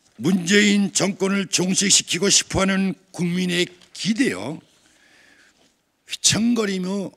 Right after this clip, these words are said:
버티고 있는 것 아닙니까? 우리 공화당은 지난 삼 년간 비가 오나 눈이 오나 하루도 빠짐없이 태극기를 들고 문재인 정권과 싸운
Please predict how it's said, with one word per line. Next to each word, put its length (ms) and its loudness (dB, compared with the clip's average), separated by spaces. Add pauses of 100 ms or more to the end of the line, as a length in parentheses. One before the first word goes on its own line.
(480)
버티고 560 -4
있는 200 -6
것 140 -8 (200)
아닙니까? 680 -10 (1600)
우리 160 2
공화당은 540 4
지난 260 0
삼 260 0
년간 540 4
비가 260 0
오나 200 2
눈이 280 6
오나 300 2 (1040)
하루도 480 -6
빠짐없이 800 -4 (100)
태극기를 500 -6
들고 580 -6 (520)
문재인 640 2
정권과 800 -4 (600)
싸운 720 -6